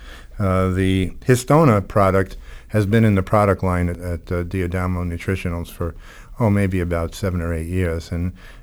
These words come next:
it, it has a, a good, uh, fan base, a good, uh, <clears throat> number of positive reviews, mainly because of its abilities as an anti-inflammatory.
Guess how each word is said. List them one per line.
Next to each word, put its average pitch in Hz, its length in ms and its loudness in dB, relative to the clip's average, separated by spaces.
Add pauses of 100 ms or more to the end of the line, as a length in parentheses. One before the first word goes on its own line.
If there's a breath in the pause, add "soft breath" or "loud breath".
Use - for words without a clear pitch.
it, 123 200 0
it 120 120 2
has 135 220 4
a, 107 200 4
a 104 80 -2
good, 117 520 4
uh, 104 260 0
fan 110 340 2
base, 98 340 0
a 85 60 -4
good, 95 340 0 (400 soft breath)
uh, 92 280 -2 (100)
<clears throat> 104 180 4
number 107 400 4
of 87 140 0
positive 107 460 4
reviews, 101 520 0 (380 loud breath)
mainly 147 280 6
because 123 380 2
of 110 80 2
its 110 160 0
abilities 98 500 0
as 90 140 2
an 92 100 0
anti-inflammatory. 87 1000 -4